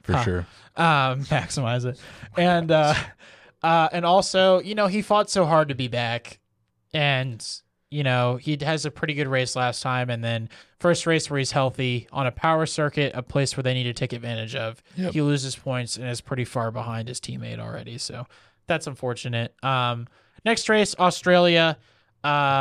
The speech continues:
Speaker 1: I'm excited for this one.
Speaker 2: good one. Danny Rick's gonna be on this, on the,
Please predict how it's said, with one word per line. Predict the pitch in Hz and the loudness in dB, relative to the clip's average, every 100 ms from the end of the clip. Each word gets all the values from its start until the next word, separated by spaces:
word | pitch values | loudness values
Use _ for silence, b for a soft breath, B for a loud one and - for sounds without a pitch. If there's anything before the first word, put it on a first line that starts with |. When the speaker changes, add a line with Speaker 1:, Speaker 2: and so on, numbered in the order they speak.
| 131 127 120 | 2 2 0
Speaker 1:
I'm | |
excited | 101 - 98 | -2 -4 -4
for | 95 | -6
this | 87 - | -12 -12
one. | 87 | -8
Speaker 2:
good | 98 180 | 0 0
one. | 180 180 180 165 | 2 2 2 2
Danny | 165 165 160 | 0 0 0
Rick's | 160 165 - | 2 0 -2
gonna | - 160 | -4 -2
be | 151 | 0
on | 151 151 | 0 -2
this, | 143 - | -4 -6
on | 139 147 | -6 -4
the, | 143 | -4